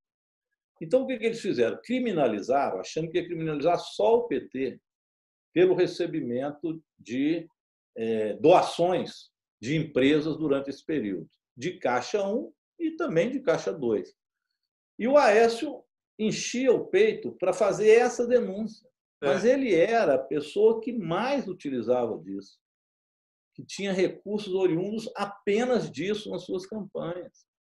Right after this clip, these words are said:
Speaker 1: E que pior, também ele, aí comprovado, tinha suas contas infladas.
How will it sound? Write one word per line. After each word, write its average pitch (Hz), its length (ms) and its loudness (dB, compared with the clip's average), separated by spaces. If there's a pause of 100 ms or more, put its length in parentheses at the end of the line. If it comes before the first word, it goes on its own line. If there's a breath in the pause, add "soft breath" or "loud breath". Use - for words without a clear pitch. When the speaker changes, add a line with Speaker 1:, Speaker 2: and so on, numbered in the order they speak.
Speaker 1:
E 170 60 -12
que 226 180 -8
pior, 165 580 4 (400)
também 196 480 2
ele, 170 360 0
aí 123 340 0
comprovado, 147 800 -2
tinha 226 320 -4
suas 165 400 0
contas 160 440 -4
infladas. 170 800 0